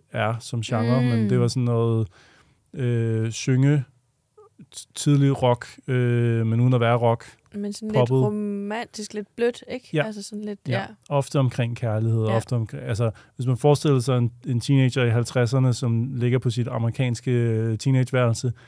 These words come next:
Speaker 1: og har nogle
Speaker 2: Ja.
Speaker 1: plakater, og har en, måske hører noget vinyl og sådan noget, så er det de der, de der ballader, popballader, som,
Speaker 2: Mm.
Speaker 1: som man stadig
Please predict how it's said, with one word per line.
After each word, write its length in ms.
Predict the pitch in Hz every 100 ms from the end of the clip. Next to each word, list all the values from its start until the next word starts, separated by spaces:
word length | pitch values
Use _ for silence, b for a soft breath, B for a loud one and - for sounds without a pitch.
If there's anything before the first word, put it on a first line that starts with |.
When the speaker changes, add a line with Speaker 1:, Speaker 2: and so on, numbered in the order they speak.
| b b b
Speaker 1:
og 120 | 131
har 180 | 117 117
nogle 180 | 113 113
Speaker 2:
Ja. 60 | -
Speaker 1:
plakater, 540 | 165 143 127 127 123 117 b b b
og 200 | 123 117
har 240 | 104 117 113
en, 120 | 120
måske 320 | 117 110 127
hører 140 | 117 123
noget 200 | 120 113
vinyl 400 | 120 123 120 117
og 80 | 107
sådan 120 | 127
noget, 200 | 113 110
så 80 | 127
er 40 |
det 180 | 117 107
de 80 | 117
der, 320 | 120 110 - _ -
de 60 | 117
der 220 | 117 113 120 _ -
ballader, 440 | 127 120 120 123 131
popballader, 680 | - 151 156 139 120 117
som, 200 | 113 107
Speaker 2:
Mm. 160 | 113 120
Speaker 1:
som 140 | 127
man 140 | 113 110
stadig 380 | 131 131 131